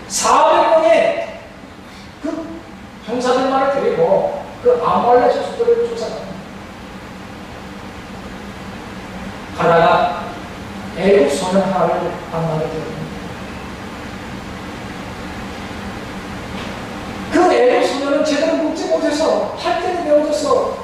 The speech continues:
굶어 죽어가고 있는 그 상황 속에 있었던 사람입니다. 그 소년을 데려다가 떡도 주고 물도 주고 무화과 뭉치와 포도도, 건포도 두 송이를 건네주었습니다. 그리고 급진히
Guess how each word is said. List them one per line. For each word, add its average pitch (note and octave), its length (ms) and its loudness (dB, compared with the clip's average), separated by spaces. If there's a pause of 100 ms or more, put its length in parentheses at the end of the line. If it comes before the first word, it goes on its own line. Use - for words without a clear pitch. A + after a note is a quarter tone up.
(580)
굶어 D#4+ 380 4
죽어가고 D4+ 480 4
있는 C#4+ 220 2
그 B3+ 40 -2
상황 B3 340 2
속에 A3+ 220 0
있었던 G3 480 -2
사람입니다. D#3+ 440 -4 (800)
그 A3+ 80 8
소년을 A#3 400 6
데려다가 - 480 2 (160)
떡도 B3+ 340 6
주고 - 600 6
물도 A#3+ 400 6
주고 G3 320 -2 (520)
무화과 C#4 540 6
뭉치와 B3+ 560 2 (680)
포도도, F4 600 4 (240)
건포도 B3+ 680 4 (200)
두 D4 220 -2
송이를 A3 580 0 (280)
건네주었습니다. E3+ 800 -2 (1300)
그리고 G3 280 4
급진히 F3 800 0